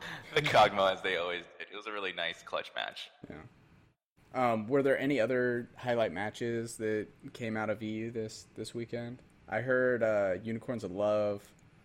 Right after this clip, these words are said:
Speaker 2: Samex was, uh, doing great things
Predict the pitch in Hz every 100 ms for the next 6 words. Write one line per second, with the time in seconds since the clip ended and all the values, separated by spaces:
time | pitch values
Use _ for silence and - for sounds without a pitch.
0 | _ _ - 123 120 110 - 123 107 98
1 | 98 95 98 87 90 82 - - _ -
2 | 113 107 104 104 - - 107 101 101